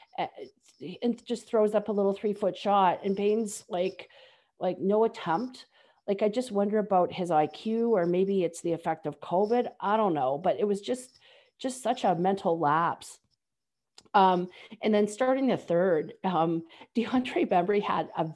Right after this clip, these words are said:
very impressive steal, literally right out of the hands of J V. You, you don't often see a steal like that. Um, a-, and I just remember thinking at that point, okay, you know, Kyle was out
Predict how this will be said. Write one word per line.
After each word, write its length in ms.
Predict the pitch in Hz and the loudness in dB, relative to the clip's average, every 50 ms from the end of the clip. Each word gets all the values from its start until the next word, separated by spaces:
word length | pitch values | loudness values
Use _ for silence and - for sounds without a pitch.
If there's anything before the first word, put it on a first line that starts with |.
| - _ _ - | -14 _ _ 0
very 240 | 269 247 247 247 233 | 4 4 4 6 4
impressive 520 | 202 196 - - 196 185 185 - 170 170 | 2 2 2 2 2 2 2 0 -8 -8
steal, 460 | - - - 180 175 175 165 160 156 | -8 -8 -2 0 2 2 2 2 2
literally 380 | 160 196 208 220 208 196 170 165 | 2 2 2 4 4 4 2 0
right 340 | 165 170 185 196 220 247 - - | 0 2 2 2 2 2 0 0
out 140 | 190 185 185 | 0 0 0
of 80 | 180 | 0
the 100 | - 170 | -2 -4
hands 400 | 165 - 190 175 165 175 175 175 | -4 -2 -2 0 0 0 0 -2
of 80 | 175 147 | -4 -2
J 260 | - 170 165 156 151 | 0 0 0 2 0
V. 380 | 156 160 160 151 139 147 139 - - - - - - - | 0 -2 -4 -4 -6 -8 -10 -12 -16 -20 -20 -20 -18 -12
You, 140 | - 208 - - - | -8 -8 -8 -6 -4
you 100 | 202 208 | -2 2
don't 300 | 180 208 214 247 254 - | 4 4 4 4 2 -2
often 360 | - 170 175 175 - 196 180 | -2 -2 -2 -2 -2 -2 -4
see 240 | 170 - - 160 156 | -4 -4 -4 -4 -4
a 40 | 151 | -4
steal 300 | - - - 151 156 156 | -6 -4 -2 -2 0 0
like 260 | 156 147 139 139 - - | 0 -2 -4 -4 -4 -2
that. 280 | 151 147 139 143 - - _ _ _ _ _ - - - - _ _ - _ - | -2 -2 -2 -4 -6 -10 _ _ _ _ _ -20 -20 -20 -20 _ _ -20 _ 2
Um, 400 | - 185 175 170 165 165 170 170 - - - - - | 4 6 6 6 6 4 2 0 -6 -12 -16 -12 -12
a-, 120 | - - - - | -12 -12 -2 2
and 160 | 220 220 220 | 2 4 4
I 80 | 208 208 | 4 4
just 240 | 202 214 254 254 - | 2 0 -4 -4 -2
remember 260 | 247 240 220 208 214 | -2 -2 0 0 0
thinking 360 | 208 - 202 190 - 208 190 | 0 0 0 0 0 0 -2
at 100 | 175 - | 0 2
that 220 | 175 165 165 165 - | 2 2 2 2 -2
point, 340 | - 170 160 156 156 - - _ - - | -6 -4 -4 -4 -4 -6 -8 _ -4 -4
okay, 400 | - - 196 170 165 165 147 - - _ _ _ _ _ _ _ - | -2 0 2 2 2 2 0 -4 -8 _ _ _ _ _ _ _ -2
you 80 | 190 190 | 0 2
know, 140 | 175 160 160 | 2 0 0
Kyle 560 | - - - 190 185 185 190 185 185 185 185 | -2 2 4 6 8 8 8 8 8 6 4
was 160 | 190 170 170 | 2 0 2
out 400 | 180 156 160 165 175 165 - | 4 4 4 4 2 -2 -6